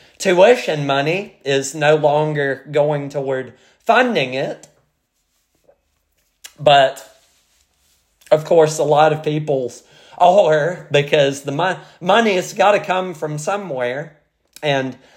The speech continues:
not only does it come from tuition, it's obviously also coming from the high-level profile games that M T S U has played in over the years. They've played Alabama multiple times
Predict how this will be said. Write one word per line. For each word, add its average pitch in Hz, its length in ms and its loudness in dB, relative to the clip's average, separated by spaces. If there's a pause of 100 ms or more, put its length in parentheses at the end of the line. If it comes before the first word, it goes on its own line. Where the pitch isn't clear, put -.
(120)
not 170 260 4
only 170 360 4
does 156 260 4
it 160 140 -2
come 165 360 -4
from 139 420 -6 (240)
tuition, 170 760 2
it's 147 240 -4
obviously 147 760 -2
also 147 560 -2
coming 143 400 -8
from 139 300 -8
the 135 280 -8 (340)
high-level 151 840 2
profile 151 680 2
games 139 680 -4
that 123 440 -2
M 139 220 -10
T 135 200 -8
S 127 220 -6
U 139 380 -6 (320)
has 135 400 2
played 196 440 2
in 123 280 0
over 127 240 -4
the 120 100 -10
years. 113 380 -8
They've 131 260 -2
played 143 340 -2
Alabama 143 920 0 (340)
multiple 156 760 0
times 143 800 -2